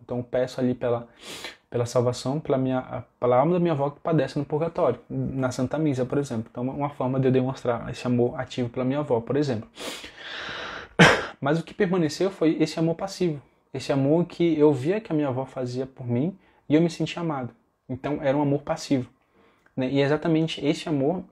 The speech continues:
que a meditação, a leitura meditada precisa suscitar na gente, tá bom? Então só quem tem uma alma racional, uma alma inteligente pode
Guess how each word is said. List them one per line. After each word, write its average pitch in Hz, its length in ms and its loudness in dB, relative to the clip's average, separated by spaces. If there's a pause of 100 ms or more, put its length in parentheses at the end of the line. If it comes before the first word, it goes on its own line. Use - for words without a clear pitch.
que 127 440 0
a 127 100 -6
meditação, 135 720 -4 (380)
a 123 60 -6
leitura 131 300 2
meditada 147 440 2
precisa 147 380 -2
suscitar 147 440 -6
na 131 120 -6
gente, 117 420 -6 (880)
tá 117 100 -8
bom? 127 240 0 (180)
Então 151 380 0
só - 180 0
quem 196 160 2
tem 175 140 2
uma 143 180 2
alma 127 260 2
racional, 139 680 -2 (380)
uma 127 160 2
alma 123 180 2
inteligente 156 720 2
pode 156 560 2